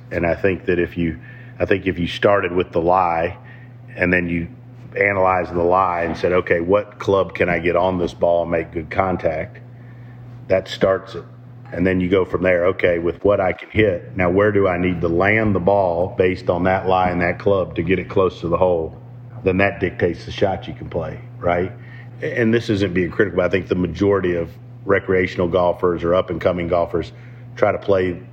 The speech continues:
the same basic shot all the time, whereas tour players try to figure out the ball from where it is and the lie they have, what type of shot they have to hit to get it close to the hole, and, and then they go from there, and then they're creative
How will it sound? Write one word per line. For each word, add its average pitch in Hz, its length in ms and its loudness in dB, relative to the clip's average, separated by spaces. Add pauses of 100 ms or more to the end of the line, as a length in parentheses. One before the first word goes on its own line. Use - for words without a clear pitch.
(140)
the 90 120 -4
same 95 460 0
basic 90 380 -2
shot 87 340 0
all 85 140 0
the 82 80 -10
time, 82 380 -4 (440)
whereas 87 280 0
tour 131 240 2
players 87 560 0 (720)
try 101 160 2
to 92 80 -2
figure 98 320 2
out 92 240 0
the 87 60 -6
ball 95 360 4
from 87 200 -4
where 92 260 4
it 87 60 -4
is 90 180 0
and 87 100 0
the 85 60 0
lie 95 240 2
they 87 160 0
have, 85 320 -2
what 92 340 0
type 95 260 0
of 92 60 -6
shot 90 300 0
they 95 140 4
have 92 240 0
to 85 100 -4
hit 90 280 2 (320)
to - 100 -4
get 87 180 2
it 85 100 -6
close 90 340 0
to 85 100 -6
the 82 80 0
hole, 85 380 0 (540)
and, 92 360 0 (260)
and 90 100 0
then 87 120 2
they 87 100 2
go 85 200 2
from 82 180 -8
there, 90 400 -4 (120)
and 85 80 -4
then 85 120 0
they're 85 120 0
creative 87 600 0